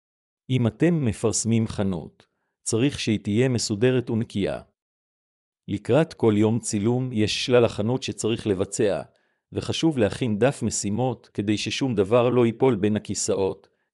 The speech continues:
אלא אם כן החנות שלכם מוכרת כיסאות. צוות מתאים. אם צפיתם פעם בסרט,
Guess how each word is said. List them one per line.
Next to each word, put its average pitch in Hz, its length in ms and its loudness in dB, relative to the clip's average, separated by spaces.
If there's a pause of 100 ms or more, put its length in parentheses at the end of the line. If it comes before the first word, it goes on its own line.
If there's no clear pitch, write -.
(120)
אלא 113 200 0
אם 120 140 0
כן 127 220 0
החנות 117 400 -4
שלכם 104 400 -2
מוכרת 110 600 -2
כיסאות. - 760 -6 (960)
צוות 123 400 2
מתאים. 87 520 -4 (1040)
אם 120 180 2
צפיתם 113 500 0
פעם 113 320 2
בסרט, 90 580 -4